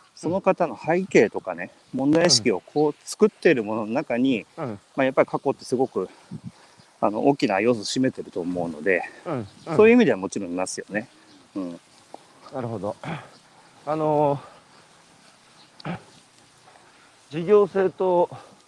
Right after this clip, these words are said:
Speaker 2: えー、まあ、うん、社会性か、その、
Speaker 1: はい。
Speaker 2: 二つっていうのは、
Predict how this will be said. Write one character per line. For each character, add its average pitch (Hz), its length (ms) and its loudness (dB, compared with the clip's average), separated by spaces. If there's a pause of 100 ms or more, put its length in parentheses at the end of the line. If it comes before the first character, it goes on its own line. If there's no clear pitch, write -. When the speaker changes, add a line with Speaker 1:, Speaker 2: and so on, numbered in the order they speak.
(400)
Speaker 2:
え 127 840 0
ー、 - 200 -18 (800)
ま 113 160 -2
あ、 - 60 -4 (420)
う 120 140 -10
ん、 117 40 -8
社 147 140 -6
会 139 160 0
性 127 160 -8
か、 - 120 -6 (160)
そ 127 80 -10
の、 123 400 -4
Speaker 1:
は 135 140 2
い。 - 80 -4 (480)
Speaker 2:
二 165 160 0
つ 180 120 -10
っ - 20 -8
て - 180 -12
い 120 60 -4
う - 20 -4
の 107 140 -4
は、 110 480 0